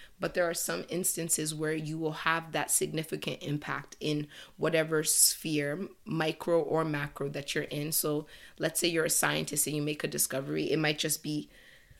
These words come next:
among the science community and no one will ever know your name,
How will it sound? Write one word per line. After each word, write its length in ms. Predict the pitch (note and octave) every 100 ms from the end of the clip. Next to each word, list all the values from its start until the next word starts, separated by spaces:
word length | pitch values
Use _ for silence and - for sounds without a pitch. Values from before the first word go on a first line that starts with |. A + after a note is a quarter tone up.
| -
among 420 | D#3 E3+ D#3 E3 D3+
the 100 | D3+
science 420 | - C#3 D3+ -
community 680 | - F3 E3 E3 D#3+ D#3 -
and 300 | D3 D3 D3
no 180 | D#3+ D3+
one 160 | D3+
will 100 | D3 -
ever 200 | D3+ D3
know 160 | D3
your 160 | D3 D3
name, 340 | D3 C#3+ C#3+